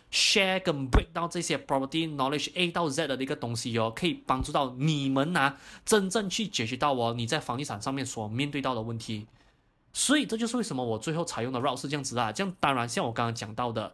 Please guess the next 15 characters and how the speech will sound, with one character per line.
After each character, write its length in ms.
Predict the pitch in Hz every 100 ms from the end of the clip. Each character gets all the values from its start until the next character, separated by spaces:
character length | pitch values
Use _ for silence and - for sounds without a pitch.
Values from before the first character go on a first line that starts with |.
| -
这 120 | 220
个 80 | 208
route 300 | 196 165 - - - - -
并 240 | 285 247
非 220 | 202 190
是 140 | 180 202
那 80 | 202
个 80 |
最 180 | 190 202
轻 160 | 180 147
松 200 | 139 127
最 160 | 120 147
快 240 | - 139
的 100 | 117
啊。 240 | 107 113